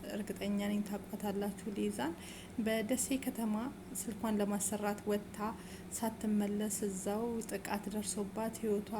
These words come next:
አልፎ ያልሆነ ነገር ሆና መንገድ ላይ ወድቃ ነው የተገኘችው አስፋልት ዳር። አሁን ላይ ግን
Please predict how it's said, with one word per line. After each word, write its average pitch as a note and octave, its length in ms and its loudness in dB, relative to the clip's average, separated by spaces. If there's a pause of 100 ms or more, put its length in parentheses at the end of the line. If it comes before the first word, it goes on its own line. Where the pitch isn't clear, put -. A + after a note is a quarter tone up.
አልፎ - 340 -4 (200)
ያልሆነ G#3 500 2
ነገር G3+ 360 -2
ሆና G#3+ 320 2
መንገድ G3+ 340 2
ላይ G3 140 2
ወድቃ G3 280 -2 (160)
ነው G3 180 -4
የተገኘችው F#3+ 720 -2
አስፋልት G3 500 -4
ዳር። C4+ 200 0 (520)
አሁን B3 280 10
ላይ G#3+ 200 6
ግን A#3+ 200 4